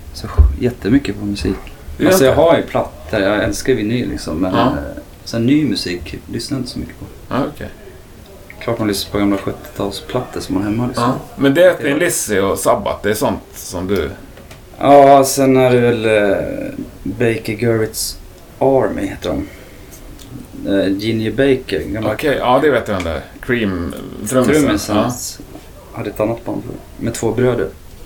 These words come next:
Speaker 2: Som hette?
Speaker 1: Eh, The Baker Gurwitz Army.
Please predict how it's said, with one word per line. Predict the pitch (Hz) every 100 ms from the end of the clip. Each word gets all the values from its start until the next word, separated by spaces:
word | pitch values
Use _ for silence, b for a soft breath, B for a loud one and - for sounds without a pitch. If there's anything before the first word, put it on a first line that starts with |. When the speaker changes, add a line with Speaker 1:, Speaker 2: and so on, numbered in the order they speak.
| - - -
Speaker 2:
Som | 123 120
hette? | 123 - 123 131 B B B B B -
Speaker 1:
Eh, | 123 117 107 98
The | 113
Baker | 113 131 127 123 113
Gurwitz | 113 113 110 104 -
Army. | 131 117 -